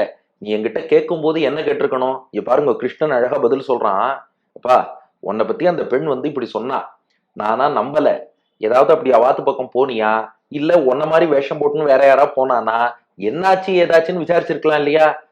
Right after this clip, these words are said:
ஆனா நீ என்கிட்ட என்ன கேட்டேன்னா, மெய் என்று சொல்லுவார் சொல்லை கருதி, அவ சொன்னதுமே on the face of it நீ உண்மைன்னு எடுத்துனுட்ட, எடுத்துட்டு தொடுப்புண்டாய் வெண்ணையை என்று." டேய்,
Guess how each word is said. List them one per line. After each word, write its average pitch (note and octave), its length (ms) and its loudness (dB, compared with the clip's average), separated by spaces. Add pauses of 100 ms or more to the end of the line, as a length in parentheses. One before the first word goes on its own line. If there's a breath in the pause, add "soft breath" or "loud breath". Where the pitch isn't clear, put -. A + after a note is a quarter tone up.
(120)
ஆனா B2+ 200 -2
நீ C3+ 160 -2
என்கிட்ட C#3+ 280 0
என்ன C#3 200 2
கேட்டேன்னா, G#2 520 0 (220)
மெய் B2 280 -6
என்று E3+ 340 -2
சொல்லுவார் F3 640 4
சொல்லை D#3 400 0
கருதி, B2+ 420 -2 (260 loud breath)
அவ G#2+ 300 -2
சொன்னதுமே D#3+ 540 -2 (100)
on C#3+ 220 -2
the C#3 80 0
face E3 280 0
of D#3 220 2
it D#3+ 100 -6
நீ E3 120 -6
உண்மைன்னு D#3 480 -2
எடுத்துனுட்ட, C#3+ 420 0 (560)
எடுத்துட்டு C#3 480 -2 (440)
தொடுப்புண்டாய் D#3 640 0
வெண்ணையை D3 400 -2
என்று." C#3 300 -2
டேய், A#2 260 4